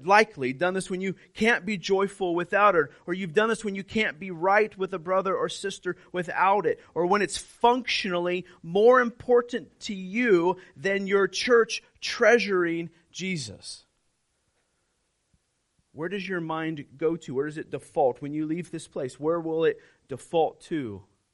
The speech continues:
Let me give you some examples. Again, this false gospel. If I could just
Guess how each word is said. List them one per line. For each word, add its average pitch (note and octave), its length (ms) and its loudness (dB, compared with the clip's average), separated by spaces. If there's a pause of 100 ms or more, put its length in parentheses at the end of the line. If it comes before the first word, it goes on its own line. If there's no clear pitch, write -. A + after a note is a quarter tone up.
(3000)
Let - 20 -16
me B2+ 80 -10
give C#3+ 140 -6
you C#3 60 -10
some C#3+ 180 -10
examples. B2 640 -10 (380)
Again, C3 340 -6 (220)
this - 180 -12
false E3 460 -2
gospel. D#3 340 -4
If C3 140 -10
I E3+ 100 4
could E3+ 180 -4
just D#3 200 -8